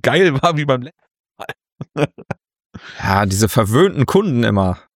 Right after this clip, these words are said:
Speaker 2: Schlimm.
Speaker 1: Äh, besondere oder interessante Faktor, warum das so interessant ist, diese Hexen zu bedienen. Denn die kommen wieder. Das sind loyale Kunden, die wollt ihr nochmal bedienen in der nächsten Woche, äh, am nächsten Tag. Warum wollt ihr das? Sind sie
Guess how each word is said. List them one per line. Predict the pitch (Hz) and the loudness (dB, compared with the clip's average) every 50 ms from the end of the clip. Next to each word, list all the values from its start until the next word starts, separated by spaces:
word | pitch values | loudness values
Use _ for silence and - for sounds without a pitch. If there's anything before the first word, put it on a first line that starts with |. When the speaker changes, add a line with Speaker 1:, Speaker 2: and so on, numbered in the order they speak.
| _ _ _ _ _ _ _ _ _ _ _ - | _ _ _ _ _ _ _ _ _ _ _ -12
Speaker 2:
Schlimm. | - - - 131 135 113 | -4 0 0 2 2 2
Speaker 1:
Äh, | - - - | 0 -2 -4
besondere | - 101 107 98 101 101 107 131 170 175 160 147 | -6 -6 -4 0 0 2 2 2 2 2 2 4
oder | 117 107 104 101 | 4 4 2 2
interessante | 113 110 110 95 - - 165 180 160 | 0 0 -2 -2 0 -2 -2 -2 -2
Faktor, | - - 139 135 - - - - 156 151 147 135 104 | -2 -2 -2 -4 -4 -4 -2 0 2 2 2 2 2
warum | 101 98 113 135 156 | 2 2 2 2 0
das | 143 123 - | -2 0 0
so | - | 0
interessant | - - 117 104 - - 110 110 - - | 0 0 0 0 0 0 -2 -2 -2 -2
ist, | 117 113 - - - | -2 -4 -4 -4 -4
diese | 95 95 98 | -2 0 0
Hexen | 107 95 - 110 107 | -2 -2 -4 -6 -6
zu | - - | -6 -6
bedienen. | 95 90 - - 151 - - - _ _ _ _ _ _ _ _ _ _ _ _ _ _ - | -8 -6 -6 -6 -6 -6 -8 -10 _ _ _ _ _ _ _ _ _ _ _ _ _ _ -2
Denn | 101 117 143 | 0 2 2
die | 131 127 | 0 -2
kommen | - - 127 131 135 123 117 117 | 0 0 0 2 2 2 2 2
wieder. | 117 104 95 82 - _ | 2 0 0 -2 -4 _
Das | - - - - | -10 -8 -2 0
sind | 117 113 | 0 2
loyale | 113 113 110 107 104 98 95 98 | 2 2 2 2 2 2 2 0
Kunden, | - - 160 170 208 220 180 185 170 - | 0 0 0 0 0 0 -2 -4 -2 -2
die | 117 107 | 0 2
wollt | 110 117 120 123 123 - - | 4 4 4 2 0 -2 -2
ihr | - 117 | -2 -2
nochmal | 117 120 113 - - 110 95 95 92 | 0 -2 -4 -4 -4 -2 0 0 -2
bedienen | 90 85 87 87 87 87 92 | -2 -4 -4 -4 -4 -2 -2
in | 92 90 | -4 -4
der | - - | -6 -6
nächsten | - - - - - 98 - | -6 -8 -8 -8 -10 -10 -10
Woche, | - - - - - _ _ _ - | -12 -12 -14 -16 -18 _ _ _ -2
äh, | - 110 104 | -2 0 0
am | 85 101 | 0 0
nächsten | 104 95 95 - - - | 0 0 -2 -4 -6 -10
Tag. | - 110 - - - _ _ _ _ _ _ _ _ _ _ _ _ _ - | -12 -12 -14 -16 -20 _ _ _ _ _ _ _ _ _ _ _ _ _ -6
Warum | 101 101 101 95 110 156 196 196 | -4 -2 0 0 2 2 2 2
wollt | 151 95 92 90 85 | 2 2 2 2 0
ihr | - 90 | -2 -2
das? | 95 90 85 - - - - _ _ _ _ _ _ _ _ _ _ _ - | -2 -4 -4 -6 -10 -12 -16 _ _ _ _ _ _ _ _ _ _ _ -4
Sind | 101 101 98 120 170 196 214 196 | -4 0 2 2 2 2 2 0
sie | - 165 165 160 160 160 - | 0 0 0 0 0 -2 -4